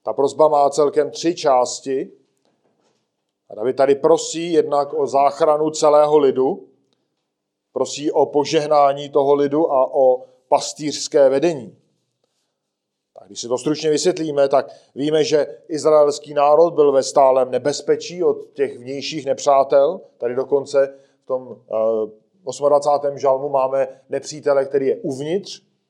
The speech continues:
jsou nějaké ti-, nějací pokrytci. A víme, že pokrytec, který je, který má srdce plné zla, tak je daleko nebezpečnější než deset nepřátel, který,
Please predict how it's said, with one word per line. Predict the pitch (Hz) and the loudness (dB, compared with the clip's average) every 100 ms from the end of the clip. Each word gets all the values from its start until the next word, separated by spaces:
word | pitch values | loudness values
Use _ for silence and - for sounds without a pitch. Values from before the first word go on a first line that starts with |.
| _ | _
jsou | 110 | -10
nějaké | 104 117 117 | -6 -2 -2
ti-, | 113 | -2
nějací | 117 113 - 120 _ | -6 -6 -8 -16 _
pokrytci. | 131 127 175 156 - 185 220 - _ _ _ - - _ _ _ _ _ _ _ _ _ _ _ _ | -6 -2 -4 -4 -4 -4 -6 -16 _ _ _ -20 -20 _ _ _ _ _ _ _ _ _ _ _ _
A | 113 | -2
víme, | 143 170 160 | 0 0 2
že | 185 170 - - _ | 2 2 -2 -20 _
pokrytec, | - 170 233 240 156 143 156 - | -2 0 0 0 2 2 0 -6
který | - 151 147 147 143 - _ _ | 0 2 0 -4 -8 -12 _ _
je, | 127 143 139 107 - | 0 0 -2 -10 -6
který | 156 151 | -2 0
má | 160 165 151 | 2 4 4
srdce | - 202 - 147 139 | 2 -2 2 4 4
plné | 139 165 160 156 | 4 2 4 2
zla, | 135 156 135 156 - _ _ _ | 4 4 4 -2 -8 _ _ _
tak | - - 156 | -4 0 2
je | 147 139 - - | 4 2 -2 -6
daleko | - 151 147 156 | 0 0 0 0
nebezpečnější | 175 185 - 156 143 147 143 135 147 147 | 2 0 -2 -4 -4 -10 -14 -14 -12 -8
než | 143 123 | -6 -4
deset | 170 170 160 | -4 -2 -2
nepřátel, | 165 160 180 156 143 139 | -2 -2 -2 0 0 -2
který, | 139 135 131 | -2 -6 -8